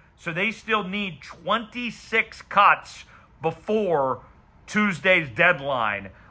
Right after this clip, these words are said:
of, uh, Tuesday evening. So twenty-six players are still to go. They've already announced, uh, several of those, but still a ways to go before they get to that cut down number. Look, to kind of wrap it up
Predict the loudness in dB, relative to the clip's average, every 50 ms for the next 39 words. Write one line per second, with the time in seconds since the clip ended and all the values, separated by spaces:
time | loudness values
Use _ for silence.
0 | -10 _ 4 6 8 8 8 8 8 6 6 6 4 0 -2 -2 -2 -2 0 0
1 | 0 0 0 -2 -4 -6 -10 -14 -16 -20 -20 -14 -12 -12 -12 -12 -12 0 2 4
2 | 4 4 2 -2 -6 -2 -2 -2 -2 -2 -6 -8 2 4 6 6 6 4 2 0
3 | -4 -8 -6 0 2 2 2 2 2 4 4 4 4 4 2 0 2 4 4 6
4 | 8 8 6 6 4 6 6 6 6 4 2 -6 -18 -20 -20 -20 -20 -6 0 2
5 | 2 2 2 2 4 4 4 4 4 0 -2 -2 -4 0 2 2 2 2 0 -4
6 | -10 -14 -16 -16 -16 -6 -2 0 0 0 2 2 2 2 2 0 -4 -8 -2 2
7 | 4 4 4 4 0 -6 -8 -4 -4 -2 -2 -2 -4 -2 -4 -6 -6 -6 -10 -6
8 | -2 0 -2 -2 0 -2 -4 -2 -2 -4 -4 -4 -4 -4 -8 -10 -10 -12 -16 -20
9 | -20 -20 -20 -20 -20 -20 -20 -20 -2 4 4 4 4 4 -2 -16 -20 -20 -20 -20
10 | -8 0 0 0 2 4 4 6 6 6 4 2 -2 -2 2 6 6 6 6 4
11 | 2 0 0 0 -4 -8 -16 -20